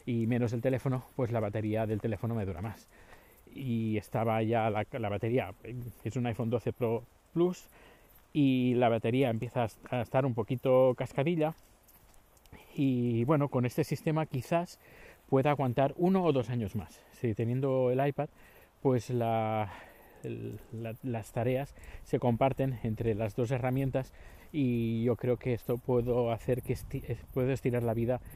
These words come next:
del, del iPhone y quizás dentro de un par de años, pues, renovarlo. Bueno, este, este, el,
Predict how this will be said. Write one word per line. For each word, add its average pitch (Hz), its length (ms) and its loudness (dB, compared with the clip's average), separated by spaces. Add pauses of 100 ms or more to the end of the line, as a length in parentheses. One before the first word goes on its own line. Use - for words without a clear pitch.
(240)
del, 107 800 2 (380)
del 107 220 -2
iPhone 123 360 -4 (380)
y 110 260 0
quizás 120 380 -2
dentro 117 260 0
de 117 60 0
un 110 80 -2
par 107 160 -2
de 107 100 -2
años, 110 240 -4
pues, 110 260 -4 (340)
renovarlo. 101 640 -2 (720)
Bueno, 98 280 -6
este, 120 460 -8
este, 113 340 -6 (200)
el, 113 140 -4